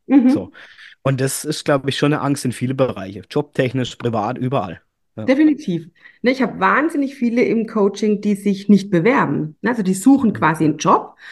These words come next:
Speaker 1: und die würde auch gern arbeiten, ja, und die, äh, die, aber sie bewerben sich nicht, ja. Jetzt wird man hingehen und denke, „Ja gut, äh, dann kann man ja auch keinen Job finden.“ Ja, richtig, ne, vom Prinzip her,
Speaker 2: Mhm.
Speaker 1: ja.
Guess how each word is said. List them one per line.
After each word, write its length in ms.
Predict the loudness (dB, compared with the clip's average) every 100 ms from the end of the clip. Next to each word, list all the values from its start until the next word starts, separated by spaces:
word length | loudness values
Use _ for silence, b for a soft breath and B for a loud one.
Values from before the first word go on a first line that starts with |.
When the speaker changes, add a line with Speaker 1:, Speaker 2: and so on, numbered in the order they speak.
| B B B
Speaker 1:
und 220 | 4 6
die 220 | 6 4 4
würde 220 | 4 4
auch 100 | 2
gern 180 | 2 0
arbeiten, 640 | 2 2 4 4 4 4
ja, 220 | 4 2
und 120 | 2
die, 240 | 0 0 0
äh, 720 | 0 0 0 -2 -6 -10 -12
die, 260 | -10 -10 -8
aber 200 | -4 -2
sie 100 | 2
bewerben 460 | 2 4 2 2 0
sich 220 | -2 0
nicht, 340 | 0 0 -4
ja. 160 | 0 0
Jetzt 220 | 0 -2
wird 160 | -2 0
man 100 | 2
hingehen 340 | 2 2 0 0
und 80 | 0
denke, 200 | -2 -2
„Ja 120 | -2
gut, 280 | -2 -4 -2
äh, 80 | -2
dann 140 | -2
kann 160 | -2 -2
man 100 | 0
ja 80 | 0
auch 40 |
keinen 160 | -2 -2
Job 200 | -6 0
finden.“ 240 | 0 2
Ja, 120 | 2 0
richtig, 580 | 0 -2 0 0 2
ne, 180 | 2 0
vom 160 | 2 0
Prinzip 360 | 0 -2 -2 -2
her, 100 | 0
Speaker 2:
Mhm. 60 |
Speaker 1:
ja. 100 | 0